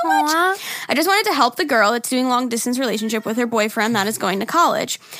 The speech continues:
Speaker 1: I just wanted to tell her my boyfriend and I did long distance for two years. He joined the Army, and I was s-, still in Florida going to school for medical assistant.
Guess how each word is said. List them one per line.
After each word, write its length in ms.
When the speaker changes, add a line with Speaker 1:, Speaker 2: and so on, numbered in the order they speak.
Speaker 1:
I 80
just 160
wanted 220
to 80
tell 320
her 200
my 160
boyfriend 420
and 100
I 140
did 200
long 200
distance 320
for 100
two 180
years. 360
He 100
joined 220
the 80
Army, 300
and 100
I 80
was 140
s-, 320
still 320
in 80
Florida 320
going 180
to 60
school 240
for 100
medical 340
assistant. 540